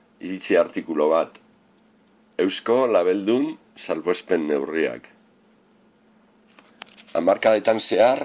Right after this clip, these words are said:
Estatu Espainolak salbuespen politika oso bat garatu du Euskal Herriari begira. Salbuespen politika iraunkor horren zutabe nagusietakoak izan dira salbuespen legeak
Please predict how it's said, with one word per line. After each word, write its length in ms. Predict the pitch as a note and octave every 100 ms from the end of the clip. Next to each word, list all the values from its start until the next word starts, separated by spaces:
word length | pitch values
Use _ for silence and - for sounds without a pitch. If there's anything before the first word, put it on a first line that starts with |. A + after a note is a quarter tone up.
| - -
Estatu 440 | - G#2 G#2 G#2
Espainolak 560 | - G#2+ G#2 G#2 A#2 -
salbuespen 600 | - E2 F#2 A2 A#2 G#2+
politika 460 | G2 G2+ G2+ F#2+ G2+
oso 320 | G#2+ - F2+
bat 160 | G#2 F#2+
garatu 400 | F2 F#2 F2+ E2+
du 140 | F2
Euskal 400 | D2+ - F2+ F2
Herriari 400 | D#2+ E2 E2 E2
begira. 380 | D#2 D2+ D2 C2 - _ _ - - - - - _ _ _ -
Salbuespen 800 | - E2 D#2+ F2 A2+ - A2 G2+
politika 400 | F#2 G2+ F#2+ F#2
iraunkor 480 | F#2 F2+ F#2 F#2+ F#2
horren 300 | F2 E2 F2+
zutabe 420 | - F2+ F#2+ F#2
nagusietakoak 1040 | E2+ D#2+ F#2+ - F#2 F2 E2+ - F2+ G2 E2
izan 240 | - F2+
dira 220 | E2+ E2+ E2+
salbuespen 640 | D#2 D2+ F2+ - F2+ E2+
legeak 480 | E2 F#2+ A2 A2